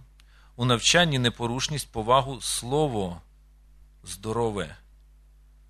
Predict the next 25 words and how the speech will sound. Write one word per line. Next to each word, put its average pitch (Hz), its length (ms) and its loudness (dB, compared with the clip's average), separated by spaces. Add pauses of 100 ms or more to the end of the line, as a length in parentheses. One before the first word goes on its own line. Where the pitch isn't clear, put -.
(260)
неосудливе, 110 720 -2
щоб - 200 -2
противник 123 580 -2
був 110 220 -6
засоромлений, 113 840 0
не 104 120 2
мавши 120 380 2
нічого 113 380 -2
лихого 131 380 -2
сказати 110 520 -6
про - 180 -12
нас. 90 420 -12 (680)
Як 131 540 -2 (1800)
мав 113 220 -2
себе 107 260 -4
поводити 113 540 0
той, 110 180 -8
хто - 200 -12
служить 107 360 -8
Господу? 165 540 -6 (500)
Перш 180 180 4
за 175 100 0
все, 156 280 0
подавати 123 540 2
себе, 107 560 -2